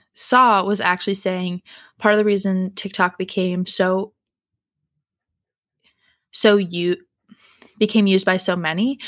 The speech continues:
was because people were tired of, like, the Facebook sort of format. And I think because TikTok has more been traditionally, like, geared towards kids,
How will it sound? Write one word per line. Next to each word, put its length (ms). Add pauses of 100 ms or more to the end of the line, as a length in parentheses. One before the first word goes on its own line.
(160)
was 100
because 180
people 260
were 100
tired 480
of, 100
like, 220
the 80
Facebook 800
sort 340
of 220 (160)
format. 560 (720)
And 480 (280)
I 120
think 420 (2500)
because 460
TikTok 420
has 180
more 260
been 580 (340)
traditionally, 800
like, 240
geared 340
towards 380
kids, 600